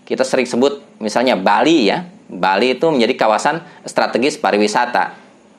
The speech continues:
Yang selanjutnya di undang-undang tentang kepariwisataan ini ada namanya kompetensi.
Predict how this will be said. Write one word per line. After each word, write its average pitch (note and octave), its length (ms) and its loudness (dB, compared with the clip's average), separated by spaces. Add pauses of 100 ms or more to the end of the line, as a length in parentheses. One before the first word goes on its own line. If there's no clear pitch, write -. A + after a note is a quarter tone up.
(1400)
Yang E3+ 320 2
selanjutnya A3 560 2
di F#3+ 160 4
undang-undang E3+ 640 2
tentang E3+ 400 0
kepariwisataan E3+ 800 2
ini G#3 160 2
ada G#3+ 320 0
namanya A#3 240 2
kompetensi. G#3 800 0